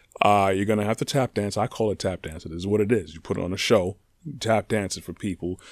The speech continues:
so you can look like you know what you're doing, or at least look somewhat credible,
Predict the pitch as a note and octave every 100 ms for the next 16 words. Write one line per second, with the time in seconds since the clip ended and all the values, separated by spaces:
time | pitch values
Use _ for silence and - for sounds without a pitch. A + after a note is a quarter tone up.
0 | - - A2 F#2+ F#2+ F#2 F2 A#2 - G2+
1 | - F#2+ F#2+ F2+ - F2 F#2 D#2+ E2+ G#2
2 | A#2 F#2 F2 E2+ F2 F2+ - F2+ G2 -
3 | - G2 F2+ E2+ - - B2+ F2 D#2+ E2